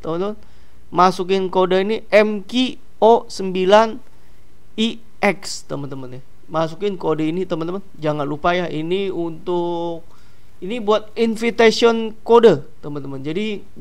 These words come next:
gua ngu-, ngundang orang nanti dapat tambahan tiket, teman-teman. Untuk tiga orang, teman-teman, untuk tiga orang ya. Tiga orang invite, teman-teman. Oke. Terus habis itu ya, buat refresh memori, kita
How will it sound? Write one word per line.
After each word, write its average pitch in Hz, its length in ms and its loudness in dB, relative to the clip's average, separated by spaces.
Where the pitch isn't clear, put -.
gua 214 320 8
ngu-, 190 240 4
ngundang 180 480 6
orang 202 240 6
nanti 190 320 0
dapat 196 240 0
tambahan 160 400 2
tiket, 165 400 -2
teman-teman. 151 480 -8
Untuk 160 320 -2
tiga 170 320 6
orang, 180 240 6
teman-teman, 151 400 -4
untuk 147 160 -6
tiga 151 240 0
orang 156 320 0
ya. 143 80 -8
Tiga 143 320 -2
orang 147 560 4
invite, 147 400 0
teman-teman. 139 400 -6
Oke. 269 240 0
Terus 254 400 4
habis 226 240 0
itu 262 160 2
ya, 233 80 4
buat 196 320 0
refresh 185 640 -4
memori, 190 640 0
kita 190 320 -2